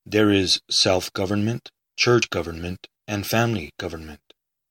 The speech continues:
It is this monopolizing of the concept of government by the state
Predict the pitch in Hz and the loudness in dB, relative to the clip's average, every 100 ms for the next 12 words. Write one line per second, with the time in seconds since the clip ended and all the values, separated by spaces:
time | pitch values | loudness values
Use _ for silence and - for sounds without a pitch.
0 | _ _ _ - - _ 120 113 104 117 | _ _ _ -20 -20 _ 2 2 4 4
1 | 131 - 104 101 117 - 92 87 85 87 | 4 4 2 2 2 0 0 0 -2 -4
2 | 87 82 90 - 107 110 - 92 - 82 | -8 -8 -8 -4 -2 0 0 -2 -6 -8
3 | 95 104 92 85 80 - 98 107 113 - | -2 0 -2 -6 -10 0 2 2 2 2
4 | 117 78 | 0 -2